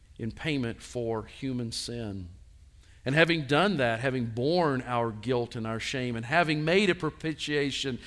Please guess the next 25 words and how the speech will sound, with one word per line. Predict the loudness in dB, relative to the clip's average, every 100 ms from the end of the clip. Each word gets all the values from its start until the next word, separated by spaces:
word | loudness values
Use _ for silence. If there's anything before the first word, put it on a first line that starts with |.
| -14 -6
which | -4 0
means | 0 2
a |
satisfaction | 4 8 8 8 2 4 4 4 2 -4
to | 0
God | 4 4 2
the |
Father | 2 4 6 4 0 -6 -18 -2
for | 2 2
our | 2 2
sins, | 0 -2 -2 -2
he | -4
rose | -2 0 -2
from | -2 -4 -4
the |
dead | -2 2 2 0
with | -4 -4
new | -4 -2
life | 0 0 0 -4 -10 -18 -20 -20 -20 -20 -20 -20 -20 -20 -20 -20 -20 -20 -20 -20 -8
and | 0 2
a | 2 -4 -12 -20 -18
willingness | -10 2 6 6 6 0 -4 -6
to | -6
give | -2 -2 -2
that | -4 -4 -10